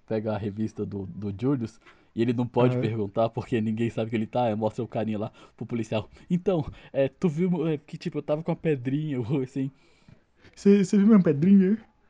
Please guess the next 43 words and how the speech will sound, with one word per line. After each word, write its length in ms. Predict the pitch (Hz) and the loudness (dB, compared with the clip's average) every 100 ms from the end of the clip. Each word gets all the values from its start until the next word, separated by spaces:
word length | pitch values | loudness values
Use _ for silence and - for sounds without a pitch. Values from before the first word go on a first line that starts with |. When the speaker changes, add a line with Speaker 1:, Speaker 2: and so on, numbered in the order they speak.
| _ - | _ -8
Speaker 2:
Ele 180 | 131 143 | -2 2
fala 220 | 165 156 | 4 4
até, 400 | 156 160 127 123 | 6 2 2 -2
Speaker 1:
É. 20 | |
Speaker 2:
"É, 60 | 143 | -2
o 80 | 147 | 4
ruim 200 | 143 240 | 6 6
de 200 | 233 208 | 4 2
perder 300 | 185 170 170 | 2 2 2
alguma 240 | 165 165 | 2 0
coisa 260 | 156 160 139 | 2 0 0
que 60 | - | -4
você 180 | 139 165 | -4 -2
não... 140 | 175 - - - _ _ - | -4 -6 -18 -20 _ _ -10
Que 100 | - | -6
as 80 | 156 | -2
pessoas 280 | 160 151 156 | 0 0 2
não 120 | 185 | 2
podem 340 | - 160 156 | 2 0 0
saber 280 | 147 139 139 | -2 0 0
que 80 | 135 | 0
você 180 | 131 123 | -2 -2
tem, 280 | 151 170 147 - _ - | -2 -2 -2 -6 _ -12
é 80 | 139 | -10
que 100 | - | -2
você 200 | 180 208 | 2 4
não 100 | 202 | 4
pode 260 | 190 214 | 2 -2
sair 180 | - 190 | 0 2
por 140 | 185 156 | 2 2
aí 80 | 151 | 2
perguntando 680 | 160 156 151 165 175 151 120 _ | 4 2 2 2 4 2 -2 _
se 140 | - | -4
elas 260 | 170 156 139 | 0 2 2
viram." 260 | 151 139 151 - - _ _ - - _ _ _ _ - 285 | 0 -2 -4 -10 -16 _ _ -20 -20 _ _ _ _ -20 -20
Speaker 1:
"Você 180 | _ 190 | _ -8
viu 180 | 160 165 | -6 -6
a 40 | |
pedrinha?" 560 | 160 135 131 151 160 214 - _ _ _ _ _ _ _ _ _ _ _ _ | -6 -6 -6 -8 -8 -12 -16 _ _ _ _ _ _ _ _ _ _ _ _
Speaker 2:
Aí 140 | - 135 | -4 -2
se 120 | 175 | 2
Speaker 1:
Mas 180 | 170 139 | 4 4
Speaker 2:
liga. 160 | 110 | 0